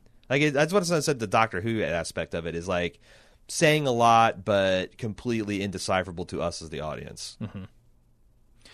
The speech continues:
Speaker 2: Yeah, it's almost like, uh, White Rose has the destination in mind, but doesn't understand how to get there. Um,
Speaker 1: Right.
Speaker 2: it's like a treasure map with an X, but, <laughs> but no, like,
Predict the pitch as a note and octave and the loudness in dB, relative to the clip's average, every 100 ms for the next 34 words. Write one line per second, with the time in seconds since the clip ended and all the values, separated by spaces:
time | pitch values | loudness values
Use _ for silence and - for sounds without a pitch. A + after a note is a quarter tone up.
0 | - _ C#3+ F3 E3+ G3 G3+ - C#3+ A#2+ | -20 _ 4 6 6 2 0 4 4 4
1 | - - B2+ A#2 C3 - - B2+ B2+ A#2 | -2 -12 -12 -12 -18 -18 -2 4 4 4
2 | A2+ - A#2+ A2 G#2+ - - A2+ A2+ G#2+ | 0 4 4 4 0 -12 -8 -2 0 0
3 | A#2 G#2+ - A2 A2 G#2+ A2 A2+ - F#2+ | -2 -4 -4 -4 -2 -2 -2 -4 -6 -8
4 | - G2 G2+ G2+ G2+ G2 A2 G2+ G2+ G2 | -6 -6 -8 -10 -10 -10 -8 -8 -8 -8
5 | G2 G#2 G2+ - _ _ - _ _ _ | -8 -6 -8 -10 _ _ -20 _ _ _
6 | - F#2+ F2 D#2 - B2 A2 G#2 G2+ - | -8 -4 -2 -4 -2 0 0 0 -2 0
7 | A2 G#2+ G#2+ G2+ G#2+ G#2 G#2+ G2+ - G2 | 0 0 0 0 -4 -2 -4 -6 -10 -12
8 | F#2+ _ _ _ _ - - - - F3 | -12 _ _ _ _ -16 -14 -12 -8 -8
9 | C#3+ D#3 C#3+ C#3+ D#3 C3+ C3 B2+ B2 A#2+ | 2 4 4 2 -4 0 4 6 6 6
10 | A2+ | 4